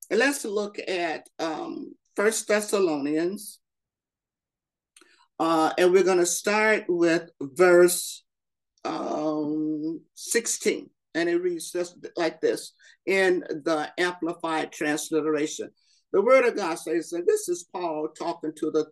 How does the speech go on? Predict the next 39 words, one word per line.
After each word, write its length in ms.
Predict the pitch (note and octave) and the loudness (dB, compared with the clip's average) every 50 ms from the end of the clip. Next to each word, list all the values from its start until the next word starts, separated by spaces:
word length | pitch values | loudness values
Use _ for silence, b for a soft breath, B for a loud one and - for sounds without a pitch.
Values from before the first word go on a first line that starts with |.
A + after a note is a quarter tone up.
| _ _ _ _ | _ _ _ _
the, 200 | - - C3+ C#3 - _ _ _ _ | -8 -8 -8 -8 -8 _ _ _ _
the 160 | - C#3+ C#3 | -8 -8 -8
church 380 | C#3 - - D#3+ D#3+ D#3+ D#3+ D3 | -8 -4 0 0 0 2 0 -4
of 120 | D3+ D3+ | -6 -4
Thessalonica, 760 | - D3+ D3+ D3 - C#3 D3 D3 C#3+ D3 D3+ - - - - - _ B B B B B B B _ | -4 -4 -4 -4 -4 -6 -6 -6 -6 -8 -8 -8 -8 -8 -10 -12 _ B B B B B B B _
and, 300 | - F3 E3+ E3 D#3 - - - | 2 4 4 4 2 0 0 -2
and 200 | E3 E3+ E3 E3 | 0 0 0 -2
he 320 | - - - A#3 A#3+ G#3 | -4 -6 -4 -2 -2 -2
is 380 | E3 - D#3 E3+ D#3 D#3+ - - F3 | 0 0 2 2 2 0 0 -6 -8
really 800 | D#3+ D#3 E3 G3+ A#3 B3 A#3+ A#3 G3 F3 E3 E3 E3 D#3+ - _ _ _ _ _ _ _ _ _ _ | -10 -6 2 2 4 4 4 2 0 0 -2 -2 -4 -4 -6 _ _ _ _ _ _ _ _ _ _
encouraging 840 | E3 E3+ E3+ E3+ - - - F#3+ G3 G3 F#3+ F3+ E3+ - D#3 D3 D3+ | -4 -4 -4 -4 -8 -10 -4 0 2 2 4 2 2 2 0 -2 0
them. 180 | D#3 D#3 D#3 D#3 | -2 -2 -2 -2
They 120 | F#3 G3 | -2 -2
were 160 | F#3+ F#3 F3 | 0 -2 -2
going 260 | - F3+ F3 D#3+ E3 | -2 -2 -2 -2 -4
through 200 | E3 - D#3+ D#3+ | -6 -4 -4 -4
some 260 | D#3+ - - D3 C#3+ C#3+ | -4 -2 -2 -2 -2 0
difficult 640 | E3 F3 F3 - C#3+ D#3 - - D#3+ C#3 - - | 0 -2 0 -2 -6 -6 -2 0 0 0 0 -2
times, 360 | - F3 D3+ D3 D#3 E3 D3 | -2 0 2 2 2 2 2
and 140 | D3 D3 C3+ | 0 0 0
the 60 | D3 | -2
Apostle 600 | C3+ - - - D#3+ E3+ - - - - F3 - - | -4 -4 -4 0 0 0 0 0 -4 -8 -8 -6 -4
Paul 340 | - D3+ D#3 D3+ C#3+ D3 - b b b b b b b _ - | 0 2 2 2 0 -2 -6 b b b b b b b _ 4
was 200 | D#3+ E3 D#3+ F#3 | 4 6 6 6
always 580 | F3 F3+ F3 F3 F3 D#3 D#3+ D#3 D#3 D3+ - | 6 6 8 8 6 6 6 4 4 0 -2
said 240 | - E3 E3 D#3+ - | -2 -2 -2 -2 -2
to 120 | - D3+ | -6 -6
encourage 560 | D3 D3 - - - F3+ E3+ E3 D#3 D#3+ - - | -6 -6 -8 -6 -2 0 4 4 4 4 2 0
the 100 | D#3+ D#3 | -2 -2
people 440 | - - - F3 F3 - D#3 - - | -2 -4 -4 -4 -4 -2 -4 -4 -4
to 260 | - - C#3+ C3 C3+ C3+ | -2 -4 -4 -4 0 4
give 220 | D#3+ F3 E3 - | 4 4 4 4
them 160 | D#3+ D3 C3+ | 4 2 2
strength 520 | C#3 - - - - - F#3 F3 D3+ D#3 - _ | 2 0 -2 -4 -2 0 2 2 2 0 0 _
so 180 | E3 D3 C#3+ - | -2 -2 0 0
that 180 | D#3+ D3 C#3+ - | -4 -4 -2 0
they 140 | F#3 F3+ F3 | 2 2 4
would 220 | D3 D#3 B2 - - | 4 2 -2 -2 -4
be 180 | D3 C#3+ - | -8 -8 -6